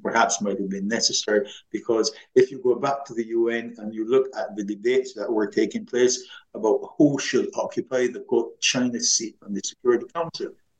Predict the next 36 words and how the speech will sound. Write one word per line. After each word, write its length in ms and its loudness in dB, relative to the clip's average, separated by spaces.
Taiwan, 460 0
and 560 2
<clears throat> 40 -20
increasingly 680 2
third 280 -2
world 260 2
countries 380 -4
kept 300 4
voting 360 2
for 340 0
the 80 2
People's 480 2
Republic 600 2
of 120 -4
China 360 -2
to 140 -2
occupy 460 -2
that 220 -4
position. 480 -2
And 100 2
it 140 0
came 300 0
to 100 -2
that. 320 0
And 160 0
that 180 0
was 160 2
a 100 -2
moment 380 0
of 140 -2
shift 500 4
going 200 2
into 200 -2
the 120 0
nineteen 420 0
seventies, 720 0